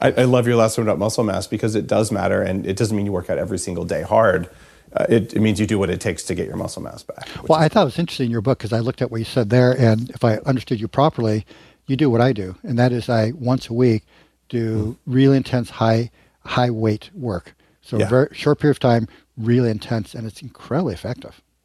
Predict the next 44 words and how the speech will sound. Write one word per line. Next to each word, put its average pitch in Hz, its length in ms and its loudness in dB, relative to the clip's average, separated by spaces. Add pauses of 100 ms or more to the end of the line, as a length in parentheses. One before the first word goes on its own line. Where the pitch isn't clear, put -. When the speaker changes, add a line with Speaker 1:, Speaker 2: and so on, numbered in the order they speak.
(160)
Speaker 1:
It, - 220 -4
it - 140 0
saves 214 300 2
time, 131 360 0
and 131 120 0
it 127 80 2
works 160 260 0
better 90 320 -4
than 107 240 -2
Speaker 2:
Yes. 107 100 -4
Speaker 1:
beating 113 220 0
yourself 107 320 0
up 104 140 0
every 101 200 -2
day 156 160 4
like 110 200 0
I 110 40 -2
used 170 240 -2
to - 60 -6
do. 101 140 -4
When 107 100 -4
I 113 40 -2
weighed 117 120 -2
three 131 120 0
hundred 113 140 -4
pounds, 160 200 -2
I 117 60 2
worked 110 200 -2
out 110 220 0
an 113 120 -4
hour 117 140 0
and 123 80 -2
a - 20 -4
half 131 180 -2
a - 40 -2
day, 127 400 2
and 98 140 -6
I 98 80 -4
couldn't 98 280 -4
lose 87 140 -12
the - 80 -14
weight, 73 260 -10
so. - 160 -20
Speaker 2:
Yes. - 160 -18